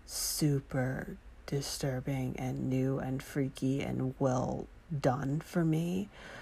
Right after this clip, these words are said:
But holy fuck, child zombies. I mean, damn. Also, surprise ending. And, like, what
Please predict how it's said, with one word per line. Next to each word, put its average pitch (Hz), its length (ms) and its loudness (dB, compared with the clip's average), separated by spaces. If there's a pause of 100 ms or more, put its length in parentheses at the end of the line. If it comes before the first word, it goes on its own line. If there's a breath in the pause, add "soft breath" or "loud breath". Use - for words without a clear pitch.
(440 loud breath)
But 120 200 0
holy 196 640 0
fuck, - 440 -4
child 147 520 -2
zombies. 123 840 -4
I 131 220 -4
mean, 160 580 -6 (520)
damn. - 720 -2 (960 loud breath)
Also, 262 260 2
surprise 214 600 0
ending. 202 640 0 (800)
And, 156 180 4
like, 139 160 0 (300)
what 156 340 6